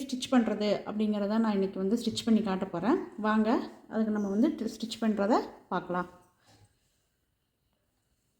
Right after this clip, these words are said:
ஃபஸ்ட்டு இதை இப்படி பேக் சைடு திருப்பி போட்டுக்கலாம். மெயின் ஃபேப்ரிக்கை பேக் சைடு திருப்பி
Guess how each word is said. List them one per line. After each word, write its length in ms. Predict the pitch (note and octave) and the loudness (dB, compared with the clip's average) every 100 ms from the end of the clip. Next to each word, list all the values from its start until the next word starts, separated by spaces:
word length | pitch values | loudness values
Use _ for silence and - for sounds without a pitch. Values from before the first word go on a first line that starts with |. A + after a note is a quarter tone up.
| _ _ _ - _ - | _ _ _ -20 _ -6
ஃபஸ்ட்டு 300 | A3+ - C4 | -6 4 6
இதை 160 | A#3 D#4 G4 | 8 6 2
இப்படி 240 | - G3+ G#3+ | -4 0 2
பேக் 200 | B3+ - | 2 4
சைடு 240 | A#3 B3+ | 4 4
திருப்பி 260 | C4+ B3 A3+ | 4 6 6
போட்டுக்கலாம். 520 | G3 F#3+ F#3 F#3+ C#4 E4+ - - - A3+ | 4 0 0 2 2 0 -10 -16 -2 6
மெயின் 200 | C#4 D4 | 8 8
ஃபேப்ரிக்கை 500 | B3+ A3 G3+ A#3+ C#4 | 6 4 0 2 4
பேக் 240 | A#3+ B3 - | 4 2 2
சைடு 160 | A3 | 2
திருப்பி 260 | - G#3+ | 0 -4